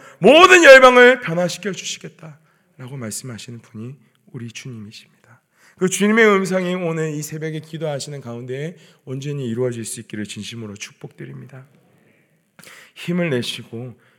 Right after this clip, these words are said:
견디고 순종하실 수 있기를 부탁드립니다.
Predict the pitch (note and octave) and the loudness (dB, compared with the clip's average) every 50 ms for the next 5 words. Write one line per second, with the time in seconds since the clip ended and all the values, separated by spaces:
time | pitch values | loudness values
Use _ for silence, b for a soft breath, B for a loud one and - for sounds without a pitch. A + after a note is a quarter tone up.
0 | _ _ - - A#2+ A#2+ A#2+ A2+ A2+ G#2+ - - A2 A#2 A#2+ G#2+ - _ _ _ | _ _ -20 -16 -14 -14 -14 -14 -16 -16 -14 -14 -14 -12 -14 -16 -18 _ _ _
1 | _ _ - - - E3 D#3 C#3+ D#3+ C#3+ B2+ A#2+ A2+ C3 B2 - - A#2 G#2+ _ | _ _ -16 -14 -12 -10 -10 -10 -10 -10 -12 -12 -14 -14 -16 -18 -18 -20 -20 _
2 | - G#2 G2 G2+ G2 G2+ G2+ _ _ _ _ _ _ _ _ _ _ _ - _ | -18 -18 -18 -16 -18 -18 -20 _ _ _ _ _ _ _ _ _ _ _ -20 _
3 | - - _ - A2+ G2+ G2+ G#2 G#2 G2+ G2 _ _ _ | -20 -20 _ -20 -20 -20 -20 -20 -20 _ _ _ _ _